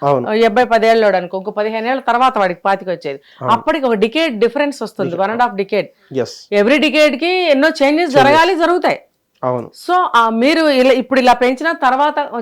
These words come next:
Speaker 2: చేంజెస్ రావచ్చు, కానీ మనము, ఆ, అన్నం తిని పాతికేళ్ళు పెరిగాక సడన్ గా గడ్డి తినమంటే తినలేం. అలాగే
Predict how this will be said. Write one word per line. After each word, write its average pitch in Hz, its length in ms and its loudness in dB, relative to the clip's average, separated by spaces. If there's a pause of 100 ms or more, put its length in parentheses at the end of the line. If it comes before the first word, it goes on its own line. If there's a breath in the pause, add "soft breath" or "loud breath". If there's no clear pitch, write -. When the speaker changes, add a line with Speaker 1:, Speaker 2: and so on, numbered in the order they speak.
(100)
Speaker 2:
చేంజెస్ 254 300 -2
రావచ్చు, 202 400 0
కానీ 185 400 -4 (640 soft breath)
మనము, 247 840 0
ఆ, 202 480 0
అన్నం 262 280 2
తిని 311 180 0
పాతికేళ్ళు 247 500 2
పెరిగాక 233 420 0
సడన్ 233 380 0
గా 247 80 0
గడ్డి 214 280 2
తినమంటే 226 360 0
తినలేం. 147 300 -8 (1300)
అలాగే 220 540 -2